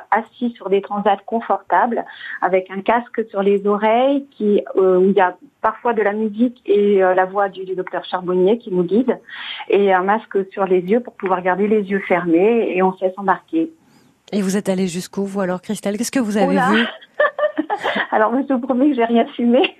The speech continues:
Speaker 1: <laughs> parce que c'est très, très particulier. Alors déjà, j'ai eu, euh, la, la chance de rencontrer, euh, mon oncle que j'ai perdu il y a un an et demi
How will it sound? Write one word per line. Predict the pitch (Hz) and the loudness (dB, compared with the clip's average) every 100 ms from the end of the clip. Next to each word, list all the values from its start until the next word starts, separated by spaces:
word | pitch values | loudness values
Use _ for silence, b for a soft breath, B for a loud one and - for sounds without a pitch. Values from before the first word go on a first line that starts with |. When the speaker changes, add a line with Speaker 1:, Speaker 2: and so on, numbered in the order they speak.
| 359 359 349 | -4 -4 -2
Speaker 1:
<laughs> | 339 - - - | -4 -2 -2 -2
parce | 294 | -2
que | 302 294 | -4 -2
c'est | 269 | -6
très, | - | -2
très | 277 277 | -2 -2
particulier. | 254 247 - 247 - 233 233 | -4 -6 -4 -4 -4 0 2
Alors | 220 220 | 4 2
déjà, | 247 254 269 | 0 0 -2
j'ai | 262 | -2
eu, | 226 | 2
euh, | 208 190 B B B - | 2 0 B B B -4
la, | 202 196 - | 0 0 0
la | 202 | -6
chance | 196 240 240 | -2 -2 -2
de | 214 208 | 0 2
rencontrer, | 202 214 220 226 - 233 226 214 | 2 0 -2 -6 -2 2 2 2
euh, | 196 190 | 2 2
mon | 202 214 233 | 2 4 4
oncle | 302 320 | 2 -2
que | - 233 | -4 -4
j'ai | 208 | -2
perdu | 208 202 202 | -2 -2 -2
il | 220 | -8
y | 214 | 0
a | 196 196 - | 0 2 -2
un | 202 | -4
an | 202 | -6
et | 208 214 | -10 -10
demi | 214 233 302 | 0 2 2